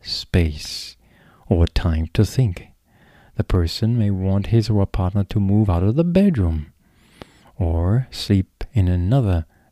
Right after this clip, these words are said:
bedroom. Some may need to get away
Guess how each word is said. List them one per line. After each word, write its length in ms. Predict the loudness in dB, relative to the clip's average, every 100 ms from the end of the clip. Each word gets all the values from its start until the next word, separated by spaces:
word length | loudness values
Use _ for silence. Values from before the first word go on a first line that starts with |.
| -4
bedroom. 640 | -2 -2 -2 -2 -4 -10 -20 _ _ _ _ _ _ _ _ _ -18
Some 280 | 0 4 6
may 120 | 6
need 260 | 4 4 2
to 80 | -2
get 260 | 2 0 2
away 680 | 2 4 4 4 0 -2